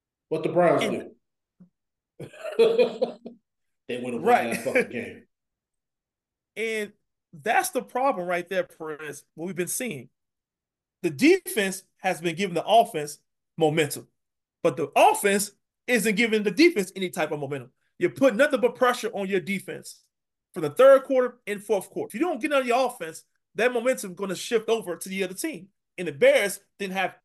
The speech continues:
Speaker 2: any momentum, bro, in that fourth quarter. And you gotta look at Luke Getsy and say,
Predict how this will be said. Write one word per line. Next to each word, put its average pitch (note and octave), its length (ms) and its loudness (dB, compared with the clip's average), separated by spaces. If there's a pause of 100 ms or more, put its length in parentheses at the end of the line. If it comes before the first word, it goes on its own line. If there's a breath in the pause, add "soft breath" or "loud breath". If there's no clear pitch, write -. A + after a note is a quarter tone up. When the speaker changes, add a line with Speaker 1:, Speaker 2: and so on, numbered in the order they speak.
(120)
Speaker 2:
any F#4 300 0
momentum, C4+ 520 -2
bro, F3 320 -6 (460)
in G3 120 -6
that G3+ 220 -2
fourth G3 260 -6
quarter. E3 260 -8 (500)
And F3+ 120 -8
you F#3 200 -8
gotta B3+ 200 4
look A#3+ 160 0
at G3+ 160 0
Luke G#3+ 140 -8
Getsy A3 260 -2
and E3+ 100 -8
say, E3+ 160 -10